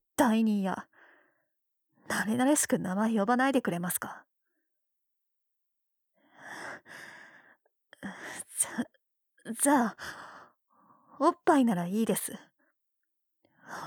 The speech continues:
お断りするとは言ってないですし。こちらからした約束を破るのも気持ち悪いじゃないですか。断って、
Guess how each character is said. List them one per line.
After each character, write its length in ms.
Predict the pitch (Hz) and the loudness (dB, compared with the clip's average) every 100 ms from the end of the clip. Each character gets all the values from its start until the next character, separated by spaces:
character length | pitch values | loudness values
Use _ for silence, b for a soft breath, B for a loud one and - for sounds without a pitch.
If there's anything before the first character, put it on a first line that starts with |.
| B | B
お 40 | - | -8
断 320 | 220 226 220 | -4 -2 0
り 80 | 214 | 2
す 100 | - | 2
る 100 | 226 | 0
と 100 | 233 | -2
は 80 | 180 | -8
言 80 | - | -10
っ 20 | |
て 140 | - | -10
な 140 | 185 196 | -6 -4
い 40 | |
で 80 | 180 | -4
す 140 | - | -4
し。 120 | - - _ b b b b b b b _ _ _ _ _ _ _ _ B B 208 - _ _ _ _ | -6 -10 _ b b b b b b b _ _ _ _ _ _ _ _ B B -8 -8 _ _ _ _
こ 200 | - 240 | 0 0
ち 120 | - | 4
ら 140 | 320 311 | 4 6
か 80 | 294 | 6
ら 100 | 302 | 6
し 80 | |
た 80 | - | 6
約 240 | 269 233 - | 4 4 2
束 220 | 285 285 | 4 4
を 40 | |
破 140 | 254 240 | 4 4
る 100 | 285 | 4
の 100 | 269 | 4
も 80 | 175 | 2
気 140 | - 240 | 0 4
持 120 | 277 | 4
ち 120 | 311 | 6
悪 160 | 302 320 | 6 6
い 60 | |
じ 60 | 269 | 4
ゃ 20 | |
な 100 | 175 | 2
い 20 | |
で 80 | 190 | 0
す 80 | - | -2
か。 240 | 196 180 - B B B B B B _ B B - _ _ _ _ _ _ | -4 -8 -14 B B B B B B _ B B -20 _ _ _ _ _ _
断 340 | - - 220 214 | -12 -8 -6 -4
っ 80 | 226 | -6
て、 200 | - | -10